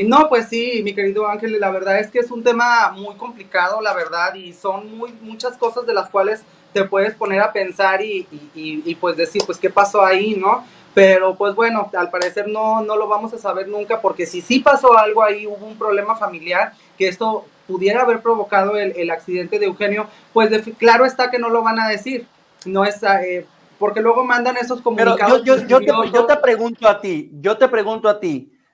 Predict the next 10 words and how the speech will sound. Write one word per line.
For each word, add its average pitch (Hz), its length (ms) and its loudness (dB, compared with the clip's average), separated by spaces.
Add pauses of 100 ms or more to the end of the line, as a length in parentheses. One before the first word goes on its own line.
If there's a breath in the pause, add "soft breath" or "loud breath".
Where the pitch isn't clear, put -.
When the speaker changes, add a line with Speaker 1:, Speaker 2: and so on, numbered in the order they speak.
Speaker 2:
conociendo 214 580 0
a 262 40 6
Badir 185 400 4
y 175 100 -8
conociendo 185 540 -4
a 214 40 4
Eugenio, 180 520 -4
conociendo 175 440 -6
a 208 40 4
Alexandra, 180 840 0